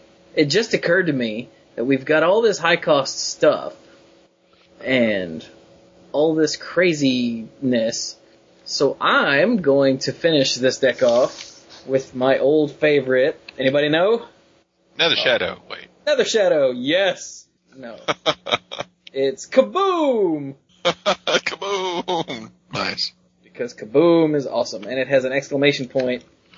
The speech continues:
Speaker 1: in the, uh, the card name. So, you know, there's that.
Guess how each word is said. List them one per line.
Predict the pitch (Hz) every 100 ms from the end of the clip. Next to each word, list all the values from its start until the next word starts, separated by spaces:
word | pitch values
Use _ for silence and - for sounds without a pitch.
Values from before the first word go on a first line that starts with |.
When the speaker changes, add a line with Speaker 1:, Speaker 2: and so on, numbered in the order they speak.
| - -
Speaker 1:
in | 127 131 127 127 120
the, | 123 117 117
uh, | 117 117 -
the | 113
card | 131 113
name. | 117 101 - - _
So, | - 110 110 - - - - -
you |
know, | - - -
there's | 127 131 131
that. | 254 - 370